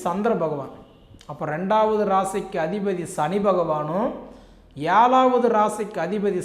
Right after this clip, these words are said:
சந்திர பகவானும், அப்போ உங்களுக்கு வந்து பார்த்தீங்கன்னா, சனியுடைய திசா புத்தியோ சந்திரனுடைய திசா புத்தியோ நடந்தா நிச்சயம் மகர ராசிக்காரங்களுக்கு நல்ல பலன்களை கொடுக்கவே மாட்டார். உங்க ஹிஸ்டரி எடுத்து பாருங்க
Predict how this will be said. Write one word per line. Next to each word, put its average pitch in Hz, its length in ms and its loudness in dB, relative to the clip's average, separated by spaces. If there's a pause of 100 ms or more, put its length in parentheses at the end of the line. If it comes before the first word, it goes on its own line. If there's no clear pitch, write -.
(100)
சந்திர 220 320 4 (120)
பகவானும், 170 580 0 (680)
அப்போ 196 240 -2
உங்களுக்கு 233 260 4
வந்து 254 220 2
பார்த்தீங்கன்னா, 214 340 0 (280)
சனியுடைய 240 600 2 (100)
திசா 226 260 0 (120)
புத்தியோ 180 440 0 (760)
சந்திரனுடைய 254 680 2 (100)
திசா 214 240 -2 (100)
புத்தியோ 170 380 -2 (560)
நடந்தா 208 500 6 (720)
நிச்சயம் 277 520 0 (100)
மகர 226 240 6 (120)
ராசிக்காரங்களுக்கு 202 880 0 (180)
நல்ல 240 320 2 (140)
பலன்களை 214 440 2 (140)
கொடுக்கவே 208 400 -2 (120)
மாட்டார். 147 280 -8 (520)
உங்க 208 140 0 (100)
ஹிஸ்டரி 247 400 -2
எடுத்து 233 200 4 (120)
பாருங்க 151 260 -2